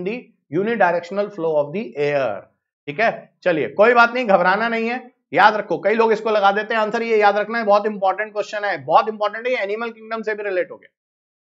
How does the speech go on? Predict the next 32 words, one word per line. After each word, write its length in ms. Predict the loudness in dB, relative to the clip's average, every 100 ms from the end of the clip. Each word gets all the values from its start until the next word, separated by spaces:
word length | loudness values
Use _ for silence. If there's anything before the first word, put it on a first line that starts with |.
| _
चलिए, 120 | -10 -10 -12 _ _ _ _ _ -6
कोई 180 | 0 6
बात 160 | 4
नहीं 140 | 4 -2
बेटा, 220 | 2 2
कोई 220 | 2 2
बात 240 | 2 2 -2
नहीं, 420 | -8 -6 -8 -12 -18 _ _ _ -4
कोई 120 | 0
बात 200 | 2 0
नहीं। 180 | -6 -6
देखिए 300 | -4 0 0
लीडर 320 | 2 4 6
बोर्ड 180 | 6 4
देखिए, 240 | 2 -2
लीडर 320 | -4 -2 0 2
बोर्ड 180 | 2
देखिए, 200 | 0 -6
लीडर 240 | -6 -4 -4
बोर्ड 160 | -4
देखिए। 200 | -6 -10
नेहा 200 | -4 0
भारती 260 | 2 2 0
कह 120 | -2
रही 100 | 0
है, 120 | -2
"I'm 120 | -4 -4
correct।" 260 | -6 -6
ओके 280 | -14 -10 -8
बेटा, 280 | -4 -4 -4
very 200 | -4 -4
good। 160 | -6